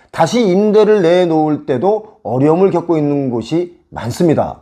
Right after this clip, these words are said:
제 주변에는요, 장사가 안 되는 가게를 임대 준 건물주가 임대료를 지난 사 년 동안 한 푼도 안 올린 그런 분도 있습니다.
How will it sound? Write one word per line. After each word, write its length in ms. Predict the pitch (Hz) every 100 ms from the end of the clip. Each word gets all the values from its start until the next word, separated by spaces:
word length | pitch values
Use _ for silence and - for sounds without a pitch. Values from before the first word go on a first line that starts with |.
| -
제 200 | 170 208
주변에는요, 720 | 190 202 196 185 139 127 156
장사가 520 | - 165 185 226 254
안 140 | 214 196
되는 240 | 196 196
가게를 760 | 175 160 160 170 165 120 101 -
임대 340 | 185 214 196
준 180 | 160 127
건물주가 800 | - 151 180 170 143 131 113 - - _
임대료를 640 | 151 202 226 240 233 214 202
지난 240 | 160 190
사 180 | - 202
년 140 | 220
동안 180 | 202 185
한 380 | 170 - 277 262
푼도 400 | 262 226 139 - - _
안 160 | - 160
올린 300 | 185 175 131
그런 260 | 127 220 190
분도 480 | 175 135 104 - -
있습니다. 500 | 139 135 113 90 -